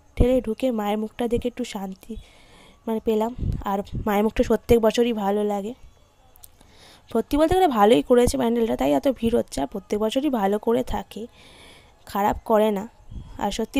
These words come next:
ভালো লাগে দেখতে। যাই হোক, শেষমেশ এই ভিড়টা দেখে এটা অনেকটা বড় অ্যাচিভমেন্ট, তাই ভাবলাম শেষমেশ শেয়ার করি। জানি অনেকটা দেরি হয়ে গেছে, but শেয়ার করতে কী যায়,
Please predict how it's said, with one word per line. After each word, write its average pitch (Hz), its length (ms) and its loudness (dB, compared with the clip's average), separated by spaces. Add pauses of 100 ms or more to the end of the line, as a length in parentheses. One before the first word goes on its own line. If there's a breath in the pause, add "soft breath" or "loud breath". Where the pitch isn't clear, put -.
ভালো 202 160 6 (100)
লাগে 190 280 -4
দেখতে। - 280 -16 (580 soft breath)
যাই 320 120 4
হোক, 302 140 2
শেষমেশ 247 380 0
এই - 100 0
ভিড়টা 220 300 0 (140)
দেখে 240 220 2
এটা 233 160 -2
অনেকটা 233 220 -2 (100)
বড় 202 200 0
অ্যাচিভমেন্ট, 240 440 -2
তাই 269 140 -2
ভাবলাম 269 260 -2
শেষমেশ 240 320 -6
শেয়ার 208 200 0 (140)
করি। 196 180 -6 (360 loud breath)
জানি 208 180 4 (100)
অনেকটা 226 240 0 (120)
দেরি 208 180 4
হয়ে 233 140 6
গেছে, 208 220 0
but 262 120 -2 (340)
শেয়ার 220 280 4
করতে 226 220 -6 (120)
কী 202 140 -8 (160)
যায়, - 180 -16